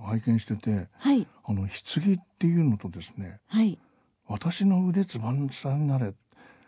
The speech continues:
Speaker 1: 翼を歌った人結構いますけど、
Speaker 2: はい。
Speaker 1: 自分の腕の翼っていうふうに歌った人初めて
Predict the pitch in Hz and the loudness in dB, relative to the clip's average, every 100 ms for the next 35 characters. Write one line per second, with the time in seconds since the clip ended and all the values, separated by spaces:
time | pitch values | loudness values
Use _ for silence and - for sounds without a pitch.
0 | _ - - 139 180 240 202 190 - 170 | _ -10 0 0 2 2 0 -4 -2 -4
1 | 156 160 - 107 123 - 101 98 - - | -2 -2 0 2 2 -2 -6 -6 -6 0
2 | 226 202 - - 123 131 185 190 180 185 | 2 2 -4 -6 0 2 4 4 2 2
3 | 170 120 - 127 117 131 - _ 135 127 | 0 -2 -4 -6 -4 -4 -6 _ 0 2
4 | 127 98 95 98 - - 107 104 101 104 | 2 0 -2 -12 -10 -8 -6 -6 -4 -4
5 | 98 | -4